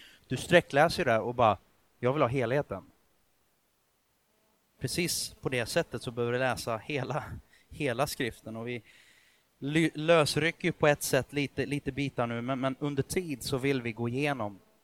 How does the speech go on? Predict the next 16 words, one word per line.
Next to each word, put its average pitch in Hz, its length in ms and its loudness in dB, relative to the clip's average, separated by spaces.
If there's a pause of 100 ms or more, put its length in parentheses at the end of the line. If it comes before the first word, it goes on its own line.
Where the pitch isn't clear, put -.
(160)
eh, - 80 -6
stora 113 360 -2
delar 110 260 -8
av, 110 280 -12
av, 110 340 -8
av 110 260 -8 (180)
Bibelns 110 500 -10
texter. - 420 -8 (880)
Du 175 120 6
måste 196 200 6
ta 190 60 8
hänsyn 180 360 4
till 165 140 2
de 143 140 4
bibliska 135 440 0
texternas 123 600 -2